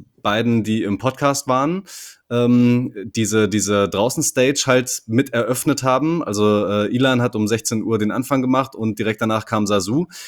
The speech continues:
Und da waren halt insgesamt noch nicht so viele Leute da und deswegen vorne in f-, quasi vorderster Reihe zu stehen, äh, und denen quasi so viel Energy wie möglich, äh, mitzugeben, nachdem du kurz vorher mit ihnen gesprochen hast, das war schon,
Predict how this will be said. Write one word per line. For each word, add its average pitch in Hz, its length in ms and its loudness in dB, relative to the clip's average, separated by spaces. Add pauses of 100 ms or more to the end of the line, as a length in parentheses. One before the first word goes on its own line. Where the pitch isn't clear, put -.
(120)
Und 104 120 -4
da 113 100 4
waren 151 160 4
halt 151 140 4
insgesamt 139 380 2
noch 127 100 2
nicht 143 180 4
so 139 80 -2
viele 131 200 0
Leute 127 300 4
da 113 220 4
und 117 140 0
deswegen 127 680 2
vorne 135 420 2
in 117 440 0
f-, - 300 -16
quasi 120 320 0
vorderster 127 460 2
Reihe 127 220 2
zu - 120 -2
stehen, 117 500 0 (460)
äh, 113 200 4
und 117 460 2
denen 123 360 4
quasi 113 280 2
so 110 140 -2
viel 127 280 0
Energy 117 380 0
wie 120 60 4
möglich, 123 540 2
äh, 110 260 2
mitzugeben, 107 920 -2 (380)
nachdem 120 320 2
du 117 60 2
kurz 120 240 0
vorher 117 180 6
mit 107 140 0
ihnen 117 140 2
gesprochen 113 440 0
hast, 110 240 -2
das - 160 -2
war 104 140 2
schon, 101 380 0